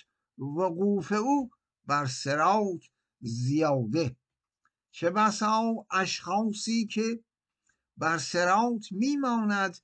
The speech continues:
الی قیامت دیگر،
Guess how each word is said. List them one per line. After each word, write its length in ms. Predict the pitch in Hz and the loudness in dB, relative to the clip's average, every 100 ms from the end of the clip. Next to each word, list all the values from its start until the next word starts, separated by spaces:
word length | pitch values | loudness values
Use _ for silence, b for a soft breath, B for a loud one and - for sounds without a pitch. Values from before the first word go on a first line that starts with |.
| _ _ _ _ | _ _ _ _
الی 380 | 165 208 208 190 | 0 4 2 0
قیامت 640 | - 165 165 151 143 175 - | 0 2 2 0 -4 -4 -2
دیگر، 760 | 208 202 156 139 135 185 180 | -2 -4 -4 -2 2 2 2